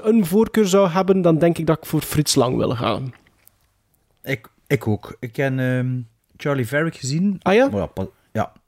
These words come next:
Speaker 2: Maar ja, pas op. <laughs> Ik heb dat wel zeven gizmos gegeven uiteindelijk wel. Zo. Dus
Speaker 1: Oh,
Speaker 2: het is
Speaker 1: dat is
Speaker 2: niet zo
Speaker 1: toch
Speaker 2: slecht, maar ik had er wel meer verwachting van. Maar ik zou liever de Big Heat zien, want die staat ook op mijn, al lang op mijn watchlist.
Speaker 1: Ja.
Speaker 2: En die staat hier volgens mij ook,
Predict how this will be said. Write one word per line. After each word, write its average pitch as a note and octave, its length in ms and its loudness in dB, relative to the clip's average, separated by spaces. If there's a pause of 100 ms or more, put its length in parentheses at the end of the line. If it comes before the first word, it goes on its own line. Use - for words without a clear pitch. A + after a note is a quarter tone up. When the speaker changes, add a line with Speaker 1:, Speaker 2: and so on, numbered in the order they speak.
(240)
Speaker 2:
Maar G2 100 -6
ja, - 20 -2
pas G2+ 200 -4
op. G#2+ 200 -2 (440)
<laughs> - 200 -16 (680)
Ik - 100 -6
heb A2+ 120 2
dat G#2 100 2
wel G#2+ 420 2
zeven G2+ 460 -2
gizmos F2 380 -4
gegeven E2 320 -8
uiteindelijk E2 460 -8
wel. F#2 180 -4
Zo. G2 120 -6
Dus F2 120 -6
Speaker 1:
Oh, F3 80 4
Speaker 2:
het A#2+ 80 2
is - 0 -
Speaker 1:
dat A2+ 80 4
is G#2+ 80 0
Speaker 2:
niet - 0 -
zo A#2+ 60 4
Speaker 1:
toch A2+ 140 0
Speaker 2:
slecht, B2 180 -4
maar A2+ 80 -2
ik A2 100 -4
had A#2+ 120 -2
er A#2 60 0
wel A#2+ 140 2
meer A2+ 200 2
verwachting F#2+ 460 -2
van. F2+ 140 -4
Maar D#2+ 100 -8
ik - 280 -14
zou E3+ 240 0
liever E3 240 0
de C#3+ 100 0
Big B2 260 -4
Heat C#3+ 200 -2
zien, C#3+ 200 -4
want A#2+ 120 -2
die A#2+ 100 -4
staat C#3 200 -4
ook D3 120 -2
op D3 60 0
mijn, A#2 180 2
al A2 160 0
lang A2+ 280 2
op A2 60 -2
mijn F#2 120 -2
watchlist. - 580 -6 (380)
Speaker 1:
Ja. C#3 240 2 (180)
Speaker 2:
En G#2+ 140 -8
die G#2+ 100 -8
staat - 180 -6
hier F#2+ 100 -6
volgens E2 280 -12
mij - 180 -8
ook, - 240 -16